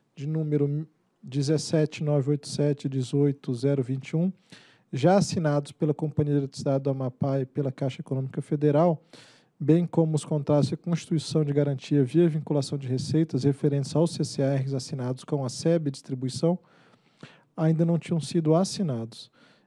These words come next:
Em essa razão, a S C G notificou as empresas a apresentarem suas alegações a título de contraditório e ampla defesa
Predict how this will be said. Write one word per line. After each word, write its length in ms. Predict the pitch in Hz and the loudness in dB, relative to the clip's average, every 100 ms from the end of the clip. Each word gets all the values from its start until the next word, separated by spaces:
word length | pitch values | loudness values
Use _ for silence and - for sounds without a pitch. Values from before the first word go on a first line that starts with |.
| _ | _
Em 140 | 151 156 | 0 2
essa 180 | 139 | 2
razão, 560 | 147 165 135 156 190 185 | 2 2 4 4 4 4
a 100 | 160 | 2
S 160 | 151 - | 2 0
C 140 | 160 | -2
G 140 | 139 | 0
notificou 400 | 151 151 - - | 0 -2 -6 -2
as 100 | 143 | 0
empresas 460 | 151 139 170 185 156 | 0 2 4 4 2
a 40 | |
apresentarem 480 | 156 156 139 131 135 | 0 0 -2 -2 -2
suas 220 | 131 135 | -4 -6
alegações 540 | 143 143 143 - 180 160 | -2 -2 -2 -2 -2 -2
a 60 | |
título 220 | 151 151 - | -2 -6 -6
de 60 | |
contraditório 540 | 147 135 147 135 139 143 | -6 -4 -4 -2 -2 -2
e 20 | |
ampla 160 | 135 | -2
defesa 480 | 160 156 - 190 175 | -4 -2 2 0 0